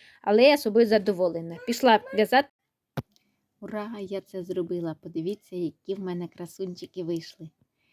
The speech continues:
Мені дуже вони подобаються. Вони такі яскраві,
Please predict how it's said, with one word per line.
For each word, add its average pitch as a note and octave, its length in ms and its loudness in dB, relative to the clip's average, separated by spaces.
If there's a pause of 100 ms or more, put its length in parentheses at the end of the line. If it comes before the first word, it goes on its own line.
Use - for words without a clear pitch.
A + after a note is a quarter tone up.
(240)
Мені F3 240 -6
дуже E3+ 520 -4
вони E3 280 -4
подобаються. E3 720 -6
Вони D#3+ 240 -6
такі D#3+ 300 -14
яскраві, E3 760 -12